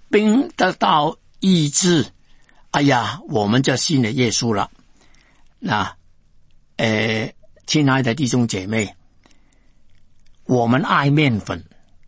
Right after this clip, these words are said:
我们病得到医治，有没有一些问题我们要思想的？我们只是给那个基督教吸引，没有好好的听道，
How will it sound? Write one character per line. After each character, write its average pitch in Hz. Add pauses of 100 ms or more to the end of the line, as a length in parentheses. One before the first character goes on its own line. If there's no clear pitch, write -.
(400)
我 127
们 139 (100)
病 156
得 147
到 127
医 135
治， 117 (1200)
有 113
没 123
有 117
一 151
些 135
问 160
题 120
我 104
们 107
要 117
思 120
想 85
的？ 95 (1400)
我 139
们 165
只 135
是 - (1400)
给 123
那 170
个 160
基 214
督 190
教 160
吸 226
引， 120 (1300)
没 143
有 156
好 123
好 113
的 123
听 170
道， 151